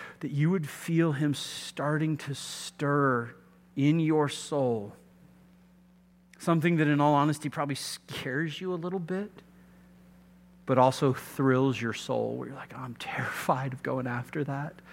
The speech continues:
But man, wouldn't it be great if God could use me in that way?"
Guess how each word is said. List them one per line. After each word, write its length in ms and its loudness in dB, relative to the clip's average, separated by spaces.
But 180 -12
man, 280 -2
wouldn't 220 2
it 80 0
be 100 0
great 320 -2
if 140 -10
God 300 -4
could 140 -6
use 320 2
me 280 -4
in 120 2
that 240 0
way?" 280 -8